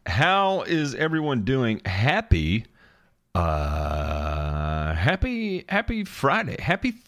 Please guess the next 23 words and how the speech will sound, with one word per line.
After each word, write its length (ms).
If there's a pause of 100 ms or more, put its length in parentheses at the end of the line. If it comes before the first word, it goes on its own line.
Frisky 680 (520)
Friday 640
to 200
you. 100 (1300)
Uh, 340 (120)
for 260
those 320
of 60
you 100
who 40
don't 280
know, 360 (640)
my 260
name 400 (540)
is, 380
uh, 240 (760)
is 80
Matt. 400 (1800)
I 120
go 160
by 140
Matt. 380 (1400)
And 520